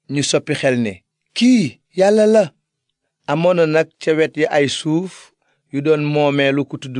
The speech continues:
Publius, di kilifaak dun ba. Mu teeru nu, ganale nu ngan gu réy diirub ñetti fan. Fekk bàyyi Publius dafa tëdd ndax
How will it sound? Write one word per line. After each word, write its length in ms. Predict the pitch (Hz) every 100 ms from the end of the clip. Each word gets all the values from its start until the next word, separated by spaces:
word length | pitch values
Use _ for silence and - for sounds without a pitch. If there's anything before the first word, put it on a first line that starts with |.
| 127
Publius, 720 | 135 120 117 107 98 - - _ _ _ _ _ _ 120
di 120 | 131
kilifaak 420 | - 151 151 139
dun 220 | 110 123 92
ba. 120 | 95 - _ _ _ _ _ _ -
Mu 120 | 131
teeru 340 | 156 151 143
nu, 160 | 139 160 220 -
ganale 460 | 127 139 139 135
nu 180 | 131 147 196 - _ _ _ -
ngan 260 | 127 139 127
gu 100 | 135
réy 200 | 147 135
diirub 280 | 123 135 120
ñetti 260 | 131 -
fan. 220 | 113 95 82 - _ _ _ _
Fekk 260 | - 156 175
bàyyi 240 | 160 160 151
Publius 720 | 156 143 151 170 - - - _ _ _ -
dafa 220 | 127 131
tëdd 240 | - 139 123 131
ndax 200 | 139